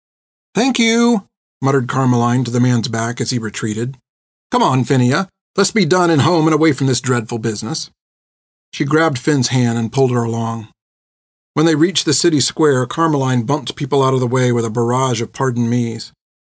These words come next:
Finn could just see the top of a gallows pole erected in the center of the square, but there wasn't any victim to mount it yet. As she climbed the steps to the door of the courthouse,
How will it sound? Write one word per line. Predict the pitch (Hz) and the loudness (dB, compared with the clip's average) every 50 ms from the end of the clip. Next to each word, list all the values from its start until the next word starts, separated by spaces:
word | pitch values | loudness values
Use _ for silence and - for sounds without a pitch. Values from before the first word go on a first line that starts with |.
| _ _ _ _ - | _ _ _ _ -2
Finn | - 165 165 156 151 | 0 2 2 2 0
could | 135 151 135 120 | 0 0 0 2
just | 131 175 160 - | 2 2 2 2
see | - - 147 135 | 0 -2 0 0
the | 139 131 | 0 0
top | - - 147 143 139 143 | 0 0 0 0 0 -2
of | 135 120 | -2 -4
a | 120 | -4
gallows | 117 120 143 147 151 147 127 123 113 110 - | -4 -2 -2 -2 0 0 0 0 -2 -4 -6
pole | - - 120 113 113 113 | -4 -2 -2 -2 -2 -2
erected | 117 113 123 131 123 - 135 120 | -4 -4 -4 -4 -6 -4 -6 -4
in | 120 117 | -4 -2
the | 117 110 | -2 -2
center | - - 135 120 131 | -2 -2 -2 0 0
of | 123 113 | 0 -2
the | 113 | -2
square, | 104 - - 135 127 127 120 113 110 104 - _ _ _ _ _ _ _ _ | -6 -8 -6 -4 -2 -2 -2 -4 -6 -8 -12 _ _ _ _ _ _ _ _
but | - 135 | 2 4
there | 143 143 | 4 6
wasn't | 165 165 147 160 143 | 4 4 4 4 4
any | 156 151 139 | 4 4 2
victim | 120 110 147 156 156 - 127 120 | 2 2 0 0 0 0 0 0
to | 107 113 | 0 0
mount | 120 123 135 147 143 127 | 0 2 2 2 0 -2
it | - - | -4 -6
yet. | - 120 110 101 - - _ _ _ _ _ _ _ _ _ _ _ _ - | -8 -10 -10 -10 -12 -16 _ _ _ _ _ _ _ _ _ _ _ _ -4
As | 139 147 135 | -2 0 0
she | - 175 | 0 0
climbed | 160 - 156 156 160 170 175 170 | 0 0 0 0 2 2 2 2
the | 160 | 0
steps | 147 - - 135 123 127 - - | 0 0 -2 -2 -2 -2 -4 -4
to | - 143 | -4 -2
the | 131 123 | -2 2
door | 131 135 139 143 | 2 4 4 4
of | 143 | 4
the | 139 | 2
courthouse, | 135 - - 156 139 113 147 208 208 107 117 - - | 0 0 2 2 2 2 0 -4 -6 -8 -8 -10 -12